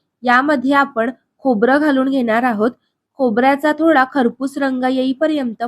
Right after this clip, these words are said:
परतून घ्यायचं आहे. तुम्हाला जर ग्रेव्ही जास्त प्रमाणात हवी असेल तर तुम्ही कांदा खोबऱ्याचं वाटण आणखीन वाढवू शकता. यामध्ये आपण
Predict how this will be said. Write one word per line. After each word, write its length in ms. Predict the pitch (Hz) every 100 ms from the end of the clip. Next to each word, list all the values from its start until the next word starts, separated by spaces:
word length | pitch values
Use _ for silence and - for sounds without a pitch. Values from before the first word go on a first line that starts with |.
| 233
परतून 420 | 240 233 247 262
घ्यायचं 440 | 269 254 - -
आहे. 260 | 302 262 233 277 _ _ _ -
तुम्हाला 400 | 269 269 277 311
जर 240 | 311 330
ग्रेव्ही 400 | 285 262 247 247 277
जास्त 340 | 269 240 -
प्रमाणात 540 | 294 302 285 277 285 277
हवी 220 | 247 262
असेल 420 | 277 277 240 240
तर 160 | 262 269
तुम्ही 380 | 285 262 240 269 - _
कांदा 400 | 262 240 233 247 254
खोबऱ्याचं 540 | 269 214 226 240 240 285
वाटण 400 | 285 277 247 254
आणखीन 380 | 226 220 277
वाढवू 360 | 285 254 220 254
शकता. 460 | 254 269 - - 240 - _
यामध्ये 460 | 240 269 294 294 262
आपण 380 | 277 277 233 247